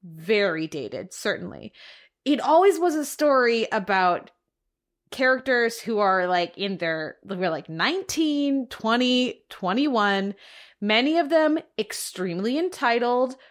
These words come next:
from, who clearly have, like, parents sending them money, who are artists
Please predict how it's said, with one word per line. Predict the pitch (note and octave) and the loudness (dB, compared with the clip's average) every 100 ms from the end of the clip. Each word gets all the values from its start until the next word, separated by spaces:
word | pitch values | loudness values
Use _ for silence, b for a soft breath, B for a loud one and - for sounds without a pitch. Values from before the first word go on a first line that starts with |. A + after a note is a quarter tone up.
| b | b
from, | _ A3+ G#3+ F#3+ | _ 0 0 0
who | C4 A3 | -4 -2
clearly | C4 A#3+ C4 | 2 2 2
have, | B3+ A#3+ G#3+ | 2 0 2
like, | A3 G#3 - | 0 0 -6
parents | F3+ F3+ A3+ - | -4 -2 -2 -4
sending | A3 A3 A#3+ | -2 -2 -2
them | C#4 C#4+ | -2 0
money, | A#3+ F#3 F#3 G3 A#3 B B B B | 0 0 -2 -6 -8 B B B B
who | C4 A#3+ | -2 2
are | A3+ | 2
artists | - B3+ C4 A#3+ - | 2 2 2 0 -2